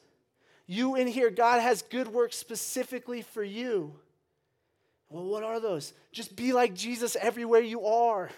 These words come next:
<laughs> for starters. And then you'll hear from the Spirit into more specific things. Do good works because God has provided them.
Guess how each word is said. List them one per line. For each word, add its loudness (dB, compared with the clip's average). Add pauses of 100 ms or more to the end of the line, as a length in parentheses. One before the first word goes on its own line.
(120)
<laughs> -20
for -6
starters. 0 (480)
And -4
then -2
you'll 4
hear -4
from -6
the -6
Spirit 0 (380)
into -2
more 0
specific -6
things. -10 (920)
Do -10
good -8
works -10
because -12
God -8
has -10
provided -8
them. -8